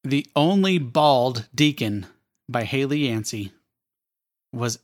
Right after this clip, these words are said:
everyone going to stare at Carlos? Carlos rubbed his hand along his head, feeling his bare scalp. <sighs> He sighed. His hair had been falling out for a while now.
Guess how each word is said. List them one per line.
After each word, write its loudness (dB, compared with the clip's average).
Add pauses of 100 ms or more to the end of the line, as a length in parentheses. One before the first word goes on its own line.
(100)
everyone -2
going 0
to 0
stare 0
at -6
Carlos? -2 (1200)
Carlos 0
rubbed 0
his -2
hand 2
along 2
his 0
head, -6
feeling -2
his -4
bare -4
scalp. -6 (1080)
<sighs> -10 (640)
He -6
sighed. -4 (920)
His -4
hair 2
had 2
been 0
falling 4
out -2
for 0
a 0
while 0
now. -4